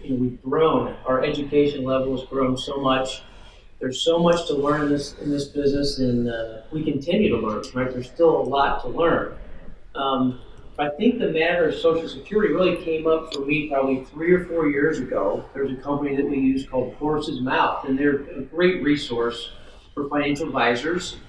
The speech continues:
I've subscribed to their Social Security division, and, uh, and they have just great resources to help financial advisors help clients. And I think that's the thing about our business is that we have, uh, you know,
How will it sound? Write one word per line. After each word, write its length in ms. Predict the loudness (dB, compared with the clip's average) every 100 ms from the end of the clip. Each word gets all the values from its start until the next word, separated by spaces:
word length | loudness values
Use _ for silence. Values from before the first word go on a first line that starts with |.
| -4
I've 220 | 0 2
subscribed 640 | 0 -4 2 4 4 2
to 80 | 0
their 180 | 2 2
Social 380 | 4 4 4 -2
Security 720 | -8 -2 0 2 2 2 2
division, 760 | 2 -2 -2 -2 -4 -4 -4 -8 -12 -10 -6
and, 320 | -2 0 0
uh, 200 | -2 -2
and 100 | 2
they 60 |
have 100 | 2
just 200 | 0 -4
great 320 | 0 4 4 2
resources 800 | 2 0 -2 -6 -8 -10 -10 -8
to 140 | -2
help 280 | 0 0 0
financial 480 | 0 2 0 -2 -4
advisors 580 | 0 0 0 -4 -8
help 400 | -4 2 2 0 -10 -18 -12
clients. 680 | -2 0 0 -2 -8 -12 -14 -18 -20 -12
And 140 | -4 -4
I 80 | -4
think 120 | 0
that's 160 | 0
the 60 | 0
thing 140 | -4 -2
about 160 | 0
our 160 | 2 2
business 400 | 0 0 -2 -8
is 120 | -10
that 140 | -8
we 220 | -8 -8 -6
have, 340 | -2 -2 -2
uh, 400 | -4 -4 -6 -10 -14 -20 -20 -20 -10
you 120 | -6
know, 120 | -6